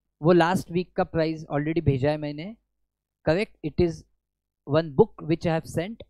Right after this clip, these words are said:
to the winner। So आप भी, आप पार्टिसिपेट हो सकते हो। Kindly put your answers in the comment box, then I will revert and send the prize to you। देखो क्वेश्चन, फर्स्ट क्वेश्चन, what is the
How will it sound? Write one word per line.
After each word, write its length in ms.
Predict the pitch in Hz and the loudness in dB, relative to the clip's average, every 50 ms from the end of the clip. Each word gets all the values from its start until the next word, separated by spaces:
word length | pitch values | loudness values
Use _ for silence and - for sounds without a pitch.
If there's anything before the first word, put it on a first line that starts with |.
| _ _ - | _ _ -6
to 60 | 147 143 | -2 0
the 80 | 151 147 135 | 0 0 0
winner। 260 | 143 147 139 131 151 202 233 _ _ _ _ _ _ _ _ _ _ _ _ _ _ _ - - - | 0 -2 -2 -4 -6 -8 -12 _ _ _ _ _ _ _ _ _ _ _ _ _ _ _ -6 -2 2
So 200 | 160 156 160 156 - _ - 156 | 2 2 2 0 -6 _ 0 2
आप 120 | 160 180 | 2 4
भी, 180 | 165 160 202 214 | 6 6 6 6
आप 160 | 202 - - | 4 4 2
पार्टिसिपेट 480 | - 175 160 180 160 170 - 196 180 190 | 2 2 2 2 -2 -2 -2 -2 0 0
हो 80 | 185 | 0
सकते 320 | 175 185 180 - _ - 196 | 0 -2 -4 -6 _ -6 -6
हो। 140 | 233 262 - _ _ _ _ _ _ _ - | -6 -8 -10 _ _ _ _ _ _ _ 0
Kindly 380 | 165 165 175 180 175 175 185 185 - _ _ _ _ _ _ _ _ _ _ _ - | 0 0 0 -2 -6 -6 -6 -8 -10 _ _ _ _ _ _ _ _ _ _ _ 2
put 180 | 180 185 - - - _ _ _ - | 2 2 2 -2 -12 _ _ _ -2
your 280 | 147 151 156 151 147 147 - _ _ _ _ _ _ _ _ _ _ _ - | 0 2 2 2 0 -2 -8 _ _ _ _ _ _ _ _ _ _ _ -4
answers 500 | 170 190 208 - - 175 147 147 147 - - - | -4 -4 -4 -4 -4 -4 -4 -4 -6 -12 -14 -12
in 80 | 143 147 | -6 -4
the 100 | 156 160 - | -2 0 0
comment 260 | 151 147 151 151 143 131 | 0 0 -2 -4 -4 -4
box, 340 | 127 107 - _ - - - - - - - _ _ _ _ - | -6 -6 -6 _ -12 -12 -12 -12 -16 -20 -20 _ _ _ _ 0
then 120 | 143 190 190 | 0 2 2
I 100 | 180 180 | 2 2
will 200 | 180 196 190 175 156 | 2 2 2 2 2
revert 340 | 165 160 170 214 247 - - - | 2 2 2 0 0 -2 -6 -8
and 220 | 156 147 160 156 | -8 -6 -8 -8
send 320 | - - 170 156 156 160 151 | -6 -4 -4 -4 -4 -4 -4
the 100 | 160 160 156 - _ _ _ _ _ _ _ _ _ _ _ _ _ _ _ _ - | -4 -4 -4 -8 _ _ _ _ _ _ _ _ _ _ _ _ _ _ _ _ -4
prize 260 | 139 143 139 143 - - | -2 0 0 -2 -4 -8
to 140 | - 135 113 | -12 -12 -14
you। 80 | 104 - _ _ _ _ _ _ _ _ - | -14 -16 _ _ _ _ _ _ _ _ 0
देखो 280 | 196 214 - 196 151 | 0 2 2 2 0
क्वेश्चन, 560 | - - _ - - 202 196 - - 160 123 - _ _ _ _ _ _ _ _ _ _ _ _ - | 0 -2 _ 0 2 2 2 2 2 -2 -4 -8 _ _ _ _ _ _ _ _ _ _ _ _ 6
फर्स्ट 220 | 262 269 - - | 6 6 6 4
क्वेश्चन, 400 | - 208 175 - - - 110 98 _ _ _ _ _ _ _ - | 4 2 2 2 0 -6 -8 -8 _ _ _ _ _ _ _ 6
what 160 | 165 180 208 233 | 8 8 8 8
is 80 | 220 | 6
the 60 | 254 | 4